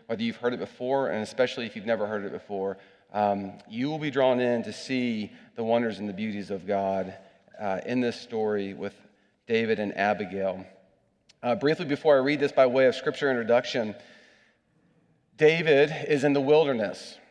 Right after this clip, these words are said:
We looked last week where David is hiding from Saul. He's, he's being hunted. And,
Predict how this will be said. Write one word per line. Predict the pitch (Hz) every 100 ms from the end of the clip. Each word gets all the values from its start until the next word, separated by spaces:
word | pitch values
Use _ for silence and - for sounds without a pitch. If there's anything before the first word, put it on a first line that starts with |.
| _ _ _ _ _ _ _ _ -
We | 117
looked | 127 131 - - 123
last | 131 139 135
week | 139 143 131
where | 123
David | 113 127 127 127 113
is | 107
hiding | - 147 147 147 143
from | 131
Saul. | 120 151 151 156 147
He's, | 123
he's | 135 123 104
being | 131 127
hunted. | 117 151 165 175 185 202 - - _ _
And, | 120 123 120 120